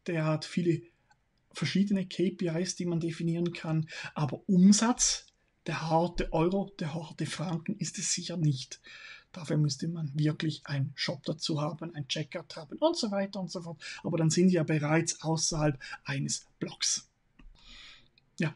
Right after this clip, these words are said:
dann gehen wir doch gleich mal runter und schauen uns die zweite Fail an von einem gescheiterten Blog-Marketing. Äh,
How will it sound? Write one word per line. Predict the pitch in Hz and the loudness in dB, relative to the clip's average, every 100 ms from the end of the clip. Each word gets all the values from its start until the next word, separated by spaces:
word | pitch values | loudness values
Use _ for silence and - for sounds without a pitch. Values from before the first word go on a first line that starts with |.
| - | -2
dann | 196 | 0
gehen | 160 165 | 2 2
wir | 160 | 2
doch | 160 160 - - | 0 -4 -4 -2
gleich | 160 180 170 165 - | -2 0 -2 -2 -2
mal | 165 156 156 160 - _ | 0 2 0 -2 -8 _
runter | 202 160 165 175 185 - 226 254 | -2 2 4 4 2 0 -2 -2
und | 240 285 269 | -2 -2 0
schauen | - 214 247 | 0 2 2
uns | 269 240 - - - - - | 2 0 -2 -14 -14 -16 -12
die | 185 185 | -8 -6
zweite | - - 170 180 202 202 185 | -4 -2 0 2 2 2 0
Fail | - 175 175 202 208 196 - | 2 2 4 4 2 0 -8
an | 180 190 190 185 | -4 0 0 -4
von | - - 175 170 165 - | -8 -4 0 0 -2 -4
einem | 156 165 170 170 165 160 156 | -6 -4 -2 0 0 -2 -2
gescheiterten | 165 156 156 170 185 170 156 | -2 0 -2 -4 -6 0 2
Blog-Marketing. | 135 160 - 180 196 208 214 214 214 - - - - - - | 2 2 0 -2 -4 -4 4 4 4 -4 -18 -18 -20 -16 -2
Äh, | 185 170 | 0 0